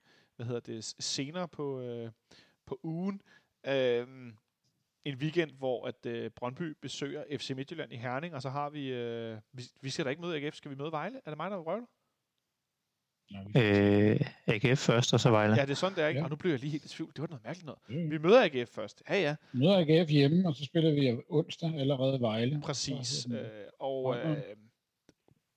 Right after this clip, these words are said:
Speaker 1: Midtjylland Brøndby søndag bliver i hvert fald interessant at se med et Brøndby-hold, som sparker alt ind fra alle vinkler, nærmest lige meget, øh, om de gør det med en skovl, en hat eller en gammel brækket tennisketcher. Og et F C Midtjylland-hold, der leder noget efter deres spil her i, øh,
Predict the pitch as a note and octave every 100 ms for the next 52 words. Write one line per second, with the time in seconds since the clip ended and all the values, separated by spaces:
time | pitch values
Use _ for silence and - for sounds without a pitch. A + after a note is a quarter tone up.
0 | _ _ D#3 D#3+ E3 C#3+ C3+ C#3+ D3+ -
1 | D#3 D#3 - C#3+ B2+ B2 - D3+ C#3 A#2+
2 | B2+ D#3 - - D#3 C#3+ C#3+ C3 B2 B2
3 | C#3 D3 D#3+ C#3+ C3+ C#3+ A#2+ - D3 B2+
4 | A#2 B2+ D3 D3 - C3+ C#3+ C#3+ C3+ D3
5 | C3 C3+ - C#3+ C3 B2+ C#3 C3 A#2 A2
6 | G#2+ G#2+ G#2 - B2 A#2+ C3+ A#2 A2 -
7 | C3+ C#3+ C#3+ A2 C3 C#3 - B2 A2+ G#2+
8 | A2 G#2+ G#2+ - _ _ C#3 A#2+ A#2 C3+
9 | - - B2 B2 C3 C#3+ C#3+ - C3 C#3+
10 | B2+ - - _ _ _ C#3 B2+ B2+ -
11 | C#3 D3 C#3+ A#2+ B2+ - B2+ B2+ C#3 C#3
12 | C#3 D#3 D3+ C3+ - C3+ G#2+ G2+ - -
13 | - C3+ C3+ C3 - B2+ A#2+ A#2 A2+